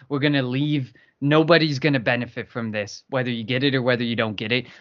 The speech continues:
because we're gonna do daily testing, or every two days, we're gonna make sure everybody's testing. We're gonna make sure that we catch this before it happens.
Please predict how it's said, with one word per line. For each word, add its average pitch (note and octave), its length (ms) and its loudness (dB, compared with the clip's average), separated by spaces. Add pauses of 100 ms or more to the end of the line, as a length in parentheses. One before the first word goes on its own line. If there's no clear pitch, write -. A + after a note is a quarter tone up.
because B2 300 0
we're C3 120 0
gonna C#3 240 4
do B2+ 160 -2
daily A2+ 380 0
testing, A#2+ 500 -2
or A#2+ 140 2
every B2+ 260 2
two C3 240 -6
days, A2 240 -4
we're B2+ 80 -4
gonna C3 140 0
make B2+ 160 0
sure B2+ 140 0
everybody's C3+ 440 0
testing. B2 300 -4
We're B2+ 80 -2
gonna C3 160 -2
make B2+ 120 0
sure B2+ 220 -2
that B2+ 100 -2
we B2+ 160 0
catch C#3 360 -2
this D3 160 -4
before C#3+ 400 -2
it B2 80 2
happens. B2+ 480 -2